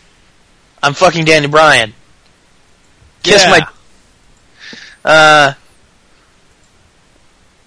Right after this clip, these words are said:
Speaker 1: it's like, "Look, look, look. Next week,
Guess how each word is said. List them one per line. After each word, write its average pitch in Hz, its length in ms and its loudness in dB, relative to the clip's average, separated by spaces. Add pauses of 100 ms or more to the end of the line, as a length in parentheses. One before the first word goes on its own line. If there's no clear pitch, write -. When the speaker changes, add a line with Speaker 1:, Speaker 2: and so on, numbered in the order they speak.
(640)
Speaker 1:
it's 147 140 -10
like, 139 160 -2
"Look, 185 340 0 (200)
look, 165 380 -2 (180)
look. 147 240 -2 (260)
Next 190 240 0
week, 220 360 -2